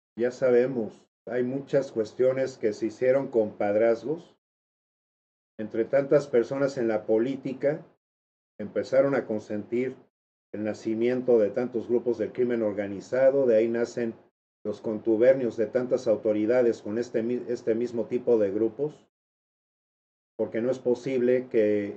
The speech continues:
en nuestra vida ciudadana, en cualquier rincón de nuestro país, veamos que estos grupos persisten, han crecido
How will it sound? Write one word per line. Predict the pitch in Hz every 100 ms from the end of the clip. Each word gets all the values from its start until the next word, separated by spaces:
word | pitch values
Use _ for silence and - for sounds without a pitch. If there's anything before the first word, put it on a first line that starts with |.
| 107
en |
nuestra | 110 113 - 113
vida | 120 131 123 127 - _ _ _
ciudadana, | 110 104 107 117 123 120 117
en | 113
cualquier | 110 104 101 120 120
rincón | 110 104 120 120
de | 110
nuestro | 101 - 98
país, | 104 104 113 117 - _ _ _ _ _ _ _ _
veamos | 113 120 135 135 131 -
que | 117 120
estos | 127 127 104
grupos | 120 143 143 123 123
persisten, | - 117 110 143 139 - 139 139 151 - _ _ -
han | 135
crecido | 139 117 113 - 131 131 143